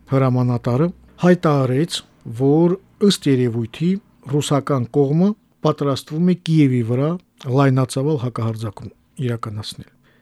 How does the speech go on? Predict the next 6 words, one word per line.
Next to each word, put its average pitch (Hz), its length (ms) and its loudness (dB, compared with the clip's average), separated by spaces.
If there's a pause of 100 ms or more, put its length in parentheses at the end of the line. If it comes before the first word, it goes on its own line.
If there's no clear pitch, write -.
Սերգեյ 156 460 2
Նայևը, 139 540 4 (240)
այդ 120 240 -6
հրամանատարը, 117 720 -4
հայտնեց, 127 460 -2
որ 143 240 -2